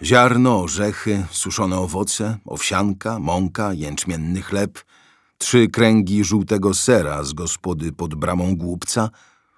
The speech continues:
solony dorsz dla mnie, solona baranina dla psa, aha, i jeszcze sól, cebule, marchewki,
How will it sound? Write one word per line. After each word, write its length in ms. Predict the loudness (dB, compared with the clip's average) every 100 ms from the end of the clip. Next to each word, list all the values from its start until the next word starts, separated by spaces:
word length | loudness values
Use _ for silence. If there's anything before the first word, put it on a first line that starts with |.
| _
solony 420 | 4 8 8 8
dorsz 400 | 6 4 2 2
dla 240 | 2 2 2
mnie, 320 | 0 -2 -6 -14 _ _ _ _
solona 440 | 2 6 8 8
baranina 520 | 6 4 4 4 2 2
dla 160 | -2
psa, 500 | -4 -6 -2 -2 -4 -10 -20 _ _ _
aha, 640 | 2 2 2 0 -2 -4
i 240 | -8 -10 -8
jeszcze 340 | -8 -6 -4
sól, 500 | 2 4 4 0 -10 -20 _ _ _
cebule, 520 | -8 -4 -2 0 -2
marchewki, 720 | -2 -6 -6 -6 -6 -8 -10